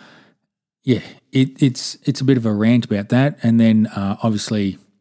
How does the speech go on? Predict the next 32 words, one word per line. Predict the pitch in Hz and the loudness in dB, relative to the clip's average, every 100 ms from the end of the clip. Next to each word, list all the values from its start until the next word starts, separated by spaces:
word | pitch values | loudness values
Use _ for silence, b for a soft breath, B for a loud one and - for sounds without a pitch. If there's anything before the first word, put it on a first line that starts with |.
| _ | _
the | 123 107 98 98 | -12 -4 -2 0
National | 98 - 104 | -2 -2 -4
Shooting | - 101 98 | -2 -2 -2
Council | 104 98 104 | -4 -4 -4
responds, | 92 - 104 98 95 - | -8 -8 -6 -4 -4 -6
uh, | 131 95 90 87 85 | -10 -8 -8 -12 -12
yesterday | 90 95 117 - - 156 151 - B B B B B _ - | -8 -4 -4 -6 -4 -2 -2 -6 B B B B B _ -8
by | 156 104 104 98 98 95 - _ _ _ | -4 -2 -2 -2 -2 -6 -10 _ _ _
saying | - 98 95 | -8 -6 -6
that | 92 95 | -6 -8
the, | - 92 92 90 | -6 -4 -4 -8
uh, | 87 | -8
Herald | - 98 | -6 -6
Sun | - 90 | -8 -8
hit | 104 - | -8 -8
piece | 104 95 | -8 -8
on | 92 | -8
N | 90 90 | -10 -10
S | 90 | -10
C | - 90 92 _ | -10 -12 -14 _
backfires. | - 104 - 85 85 87 - - | -16 -16 -14 -14 -12 -14 -16 -10
Now, | 101 95 92 92 _ b b b b b b b b _ - | -6 -6 -6 -10 _ b b b b b b b b _ 0
it's, | 131 127 - - _ _ _ _ _ _ _ _ _ _ _ _ _ _ | 0 0 -8 -14 _ _ _ _ _ _ _ _ _ _ _ _ _ _
it's | 190 - | -8 -2
a | |
thing. | 160 165 | 0 0
I | 113 | 0
mean, | 123 120 127 _ _ _ _ _ - | 0 0 -4 _ _ _ _ _ -4
in, | 165 | -2
in | 160 160 | 2 2
all | 165 143 | 2 2
honesty, | 127 151 - 277 349 | 0 -2 -2 -4 -4